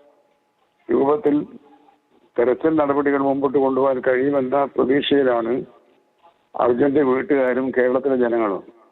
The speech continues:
അവരുടെ വിചാരങ്ങൾ, വികാരങ്ങൾ പങ്കുവെക്കാനാണ് ഞങ്ങൾ പ്രധാനമായും അവിടെ പോയി നേരിട്ട് അവിടെ നടക്കുന്ന കാര്യങ്ങൾ മനസ്സിലാക്കാൻ വേണ്ടി ശ്രമിക്കുന്നത്.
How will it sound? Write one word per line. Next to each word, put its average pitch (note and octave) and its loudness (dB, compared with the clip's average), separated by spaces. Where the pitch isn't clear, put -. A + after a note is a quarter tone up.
അവരുടെ B2 2
വിചാരങ്ങൾ, C3+ -2
വികാരങ്ങൾ C3+ 0
പങ്കുവെക്കാനാണ് B2+ -2
ഞങ്ങൾ C3+ 2
പ്രധാനമായും C3 0
അവിടെ C3 2
പോയി C3+ 0
നേരിട്ട് C3+ 0
അവിടെ C3+ 0
നടക്കുന്ന C3+ 0
കാര്യങ്ങൾ B2 0
മനസ്സിലാക്കാൻ B2+ -2
വേണ്ടി B2 -2
ശ്രമിക്കുന്നത്. - -2